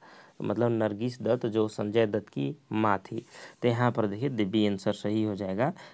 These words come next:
पद्मश्री पुरस्कार प्राप्त करने वाली पहले भारतीय अभिनेत्री नरगिस दत्त थी, जिन्हें वर्ष देखिए तो उन्नीस सौ अंठावन में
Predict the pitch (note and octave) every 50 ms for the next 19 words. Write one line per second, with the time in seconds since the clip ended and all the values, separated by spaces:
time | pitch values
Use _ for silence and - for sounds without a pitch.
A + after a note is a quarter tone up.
0 | - - G#2+ G#2+ A#2 A2+ G#2+ - A2 A2 G#2+ G#2 - _ - G#2+ G#2+ - - A2
1 | G#2+ G#2+ G#2+ - _ _ _ _ _ _ _ - - - - - _ - - A2
2 | A#2 C3 C3 C3 - - A#2 G#2+ G#2 G#2 G2+ F#2+ F#2 G2 A#2 C3 - - A2+ A2
3 | A2 A#2+ C#3 C3 A2 - - G#2+ G2 F#2+ - G#2 G2+ F#2+ G#2+ G#2 G2 F#2+ F#2 -
4 | A#2+ B2+ B2 G#2 F#2+ F#2 F2+ G#2+ A2 G#2 - - - G2 - - - C#3+ D#3 F#3+
5 | F#3+ - - - - - - A2 A#2+ A#2 A#2 G#2+ G#2 A2+ C3 B2+ - - F#2+ F#2+
6 | G2+ G2 - C#3 D#3+ F3+ - - - - - - A2 - - C3 B2+ B2+ B2 A#2
7 | A#2+ - C#3 C#3 C#3 A#2+ A2+ A2 G#2 - - - A2+ G#2+ G#2 G2+ F#2+ G2 G2+ G2+
8 | A2 C#3+ F#3+